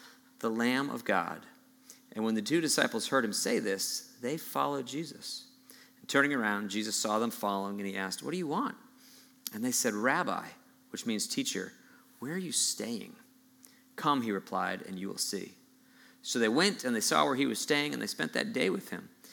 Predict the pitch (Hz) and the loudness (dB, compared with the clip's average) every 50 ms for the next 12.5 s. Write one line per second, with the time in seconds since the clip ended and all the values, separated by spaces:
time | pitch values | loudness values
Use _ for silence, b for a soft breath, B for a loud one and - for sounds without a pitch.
0 | B B B - - 117 135 131 131 113 101 - 117 107 - 120 101 101 - 123 | B B B -8 -6 -4 -4 0 2 2 2 2 0 -2 -2 -2 -2 0 2 2
1 | 110 98 92 92 - - - - - _ _ _ B B B B B B B B | 2 2 2 -2 -6 -12 -16 -20 -20 _ _ _ B B B B B B B B
2 | B B B - - 127 175 220 214 135 120 110 107 110 - - - 147 143 143 | B B B -6 0 4 4 4 4 4 2 0 0 0 0 2 2 4 4 2
3 | 127 113 131 139 120 110 104 98 - 160 190 196 143 127 120 107 82 113 110 104 | 2 2 2 2 2 2 0 -2 2 2 4 4 6 4 4 4 2 0 -2 -2
4 | 107 113 143 180 175 123 110 98 - - 113 110 110 110 110 110 110 104 107 117 | -2 -2 -2 -2 -2 -4 -6 -6 -4 -2 0 0 0 -2 -2 -2 0 0 0 0
5 | 117 104 107 101 95 98 107 104 - - 92 95 98 107 104 110 110 - - 92 | 0 0 0 0 0 -2 -2 -2 -2 0 0 0 0 0 -2 -2 -4 -4 -6 -6
6 | 92 98 101 - 135 156 160 120 101 92 - - - B B B B B B B | -6 -6 -4 -2 0 0 0 0 -2 -6 -8 -10 -12 B B B B B B B
7 | B B - 117 120 117 - 190 196 175 - 185 160 139 127 143 143 123 123 113 | B B 0 0 2 4 6 6 6 6 6 4 4 6 6 4 4 4 0 2
8 | 107 156 160 127 107 98 - B B B B B - - - - 139 131 135 143 | 6 8 8 8 6 4 -4 B B B B B -6 -6 0 2 4 4 4 4
9 | 143 127 - 151 131 127 127 117 - - 139 123 127 127 131 120 117 113 110 - | 2 0 0 2 2 2 2 0 0 0 0 0 0 0 0 0 0 0 0 0
10 | 143 139 139 135 127 139 170 240 247 233 214 - - 247 240 247 254 240 214 190 | 0 2 4 4 4 6 8 8 10 10 8 8 8 8 8 10 8 8 6 4
11 | 160 - - 208 220 233 196 127 113 104 113 131 143 147 143 127 - 131 - 202 | 4 4 4 6 6 6 6 6 4 2 2 2 2 2 2 0 -2 0 4 4
12 | 220 202 131 123 113 - - - B | 6 6 6 4 2 0 -2 -4 B